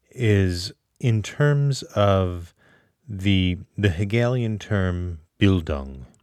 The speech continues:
which means something like self-creation. And I'm gonna go into that a little bit and how that, uh, affects my reading of the movie, as well as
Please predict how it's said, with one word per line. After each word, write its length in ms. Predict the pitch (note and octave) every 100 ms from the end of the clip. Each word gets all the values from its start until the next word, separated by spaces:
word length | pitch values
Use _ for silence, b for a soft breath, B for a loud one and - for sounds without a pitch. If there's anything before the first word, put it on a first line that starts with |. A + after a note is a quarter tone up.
| _ _ _ -
which 240 | E2 -
means 200 | F2 D2+
something 260 | F2+ E2 D#2+
like 280 | D#2 - _ b b b
self-creation. 1080 | - - G#2 - - F#2 D#2 D2+ - - -
And 100 | E2
I'm 100 | G2
gonna 140 | G#2 G2
go 200 | F#2 F2
into 280 | F2 E2 E2
that 280 | D#2+ D#2 _ -
a 60 |
little 220 | F2 E2
bit 200 | D2+ D#2+
and 120 | D#2 D#2+
how 120 | D#2+
that, 160 | D#2+
uh, 300 | D#2+ - E2 D#2+
affects 420 | D#2+ D#2+ - -
my 120 | D#2+
reading 340 | D2 D#2+ D2+ D2+
of 160 | D2
the 60 | D#2+
movie, 520 | G2+ A2+ F#2+ F2+ F2+ b b b b b _ -
as 280 | A#2 G2+ G2
well 480 | A2+ A#2 A#2 A2+ - -
as 680 | F#2+ F#2 F2 E2+ E2 F2+